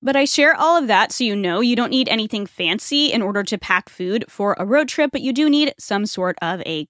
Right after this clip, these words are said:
cooler. When it comes to packing snacks and packing meals,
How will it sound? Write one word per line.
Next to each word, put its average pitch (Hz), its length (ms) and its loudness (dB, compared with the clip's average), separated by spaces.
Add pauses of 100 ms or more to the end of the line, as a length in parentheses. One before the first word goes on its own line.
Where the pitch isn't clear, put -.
cooler. 185 420 -6 (540)
When 269 140 2
it - 100 0
comes 359 460 -2
to 262 400 -2
packing 190 400 -4
snacks 311 560 0 (240)
and 208 120 -8
packing 185 440 -8
meals, 247 440 0